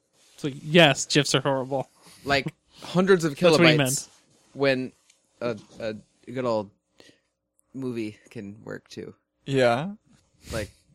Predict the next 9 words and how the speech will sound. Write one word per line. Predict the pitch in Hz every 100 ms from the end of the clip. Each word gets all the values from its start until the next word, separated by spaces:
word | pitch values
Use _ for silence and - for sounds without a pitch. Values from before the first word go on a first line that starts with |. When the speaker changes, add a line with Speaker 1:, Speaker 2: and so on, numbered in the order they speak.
| _ -
Speaker 2:
uh, | 123 110 107 90 - _ -
that | 117 113
was, | 113 - _
wow. | - 107 95 - - - -
My, | 117 107 95
uh, | 107 _ _ _ -
intonation | 120 113 92 104 107
there | 85
was | 95